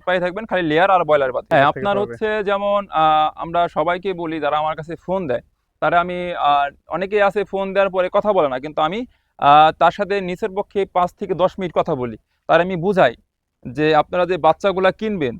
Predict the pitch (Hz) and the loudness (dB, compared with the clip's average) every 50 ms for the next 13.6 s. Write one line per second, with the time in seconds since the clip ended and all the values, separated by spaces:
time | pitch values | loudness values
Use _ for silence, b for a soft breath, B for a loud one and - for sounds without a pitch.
0 | - _ - 131 - - 180 175 180 185 180 156 160 139 147 160 175 185 190 190 | -10 _ -6 -6 -4 -2 -2 -2 0 0 0 0 0 0 0 0 0 -2 -2 -2
1 | 180 190 180 - 208 190 185 196 196 208 190 185 220 220 - 190 160 156 160 - | -2 -2 -2 -2 -4 -6 -6 -6 -6 -4 0 2 2 2 2 2 2 2 2 2
2 | 180 170 147 143 139 123 113 120 - _ _ _ _ _ - 143 165 196 185 202 | -2 -4 -4 -6 -8 -10 -10 -12 -14 _ _ _ _ _ -6 -4 -4 -4 -2 -4
3 | 202 170 190 196 - 214 185 190 180 - 208 196 175 196 196 196 170 - 196 202 | -2 0 0 -2 0 0 0 0 0 -2 -4 -4 -4 -4 -6 -6 -6 -6 -6 -4
4 | 196 180 170 143 135 147 151 156 147 143 160 - 175 160 165 - - 170 156 165 | -2 0 0 0 0 -2 -2 -2 -4 -4 -6 -6 -4 -4 -4 -4 -4 -6 -4 -4
5 | 165 156 151 151 156 160 156 - 165 160 - 165 160 151 - 185 175 170 - 185 | -2 0 2 2 2 0 -4 -6 -6 -8 -6 -6 -8 -6 -4 -4 -4 -4 -4 -4
6 | 185 185 190 180 - 208 190 190 180 175 196 185 190 214 185 160 131 120 - _ | -6 -6 -6 -6 -4 -4 -2 -2 -2 -4 -6 -8 -8 -4 -2 -2 -4 -4 -8 _
7 | _ _ _ _ _ _ - 139 160 185 202 202 185 220 214 208 220 220 196 214 | _ _ _ _ _ _ -6 -6 -2 0 0 0 0 0 -2 -2 -2 0 2 2
8 | 247 233 190 139 123 139 143 131 151 180 - 214 196 196 202 190 190 196 185 202 | 2 2 2 0 0 -2 -2 -2 -4 -6 -6 -6 -8 -8 -8 -10 -6 -2 -2 -2
9 | - - 208 196 - 180 180 175 - 196 190 185 - - 202 208 202 - 208 202 | 0 -2 -4 -2 0 0 0 0 -2 -4 -6 -6 -6 -4 -4 -4 -2 -2 -2 -2
10 | 202 208 190 - 214 208 196 196 180 214 190 202 208 175 143 - - b b _ | -2 -4 -4 -6 -4 -4 -2 -2 -2 -4 -6 -4 -2 -2 -2 -2 -6 b b _
11 | _ - 151 160 175 185 - - 190 185 214 208 - 202 196 208 196 185 185 185 | _ -6 -4 -4 -4 -4 -4 -4 -4 -4 -4 -4 -4 -4 -4 -2 0 0 2 2
12 | 190 208 208 - - 151 180 - _ _ - 202 185 202 196 196 208 185 156 151 | 2 2 0 0 -2 -2 -2 -2 _ _ -8 -2 0 2 2 2 2 2 2 2
13 | 165 185 185 185 190 - - 180 143 127 127 113 | 2 2 -2 -4 -6 -8 -8 -6 -4 -2 -2 -2